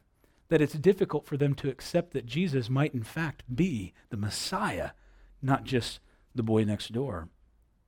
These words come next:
So because, sadly, of their unbelief and their hard hearts, they did not experience what Jesus had to offer them.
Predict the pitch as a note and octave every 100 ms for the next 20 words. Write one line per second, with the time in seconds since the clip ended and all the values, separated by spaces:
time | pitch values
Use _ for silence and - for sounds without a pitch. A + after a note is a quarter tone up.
0 | _ _ - A#2+ A#2+ - E3 B2+ - -
1 | - D3+ C#3+ A#2 A#2 B2 B2+ A2+ C3 D3+
2 | A#2 A2 A2+ A2 G#2+ D3 A2 - - -
3 | _ C3 A#2+ C#3 D#3 D#3 D#3 - - -
4 | C#3+ A#2+ G#2+ - A#2 G2+ A#2 A#2+ G#2+ -
5 | A#2 F#2+ F2 F2 E2+ E2+ D#2+ C#2+